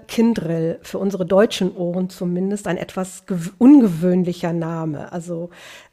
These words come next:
ähm, ich bin auch schon ganz lange in der Branche, ähm, musste aber auch erst mal schauen.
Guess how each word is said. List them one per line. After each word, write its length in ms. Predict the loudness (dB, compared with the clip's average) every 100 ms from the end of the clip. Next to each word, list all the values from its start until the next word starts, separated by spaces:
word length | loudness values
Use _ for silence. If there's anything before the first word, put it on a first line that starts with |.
| -6
ähm, 460 | -4 -2 -4 -6 -8
ich 140 | -6
bin 100 | -4
auch 140 | -2 -2
schon 160 | -2
ganz 240 | -2 -2 -2
lange 240 | 0 0
in 80 | 0
der 120 | -2
Branche, 840 | -6 -6 -2 -2 -2 0 0 -4 -8 -8
ähm, 480 | -4 -2 -2 -4 _ _ _ _ _ _ -8
musste 340 | -6 -6 -4 -2
aber 160 | -2
auch 100 | -4
erst 240 | -8 -8 -6
mal 120 | -6
schauen. 560 | -6 -6 -4 -2 -2